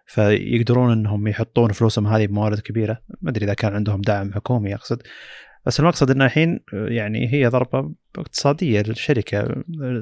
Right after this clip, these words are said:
الدخل المادي حقهم ما هو زي أول، فتخاف أنت إن الشركة هذه تقول، آه، أو الدخل المادي حقها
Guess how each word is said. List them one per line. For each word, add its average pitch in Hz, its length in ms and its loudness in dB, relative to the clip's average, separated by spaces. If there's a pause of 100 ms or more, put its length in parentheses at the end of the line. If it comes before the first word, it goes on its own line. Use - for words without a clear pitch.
(280)
الدخل 127 640 -2
المادي 107 420 0
حقهم 113 360 -2
ما 123 60 0
هو 110 120 0
زي 107 200 0
أول، 117 300 0
فتخاف - 1400 0
أنت 139 200 0
إن 110 100 0
الشركة 117 480 0
هذه 117 80 2
تقول، 117 400 -4 (580)
آه، - 260 -6 (160)
أو 120 220 -2
الدخل 123 320 -2
المادي 107 320 -4
حقها 107 640 -2